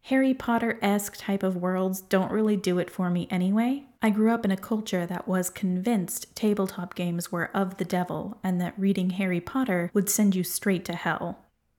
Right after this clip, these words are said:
I kind of missed out on the opportunity to grow up with those characters and in that world that most of my friend group has. I finally picked it up to read because it's colorful, unassuming,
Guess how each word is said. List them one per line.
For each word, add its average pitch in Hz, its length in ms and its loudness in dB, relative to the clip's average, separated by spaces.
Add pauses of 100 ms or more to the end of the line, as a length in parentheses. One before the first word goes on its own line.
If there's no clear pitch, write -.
I 220 80 4
kind 233 300 4
of 214 80 4
missed 208 340 4
out 208 160 2
on 180 140 2
the 175 120 -2
opportunity 175 640 -2
to 170 100 -6
grow 175 320 2
up 185 200 0
with 165 160 -4
those 160 220 -2
characters 185 580 -2
and 160 160 -6
in 180 140 2
that 175 200 -2
world 175 380 -2
that - 160 -4
most 185 260 -2
of 190 80 0
my 180 120 -2
friend 185 280 -2
group - 260 -8
has. - 500 -10 (360)
I 247 80 0
finally 269 460 4
picked 254 240 0
it 240 80 0
up 220 160 0
to 240 140 0
read 180 320 2
because 190 280 -2
it's 220 160 -2
colorful, 247 760 0
unassuming, 175 720 0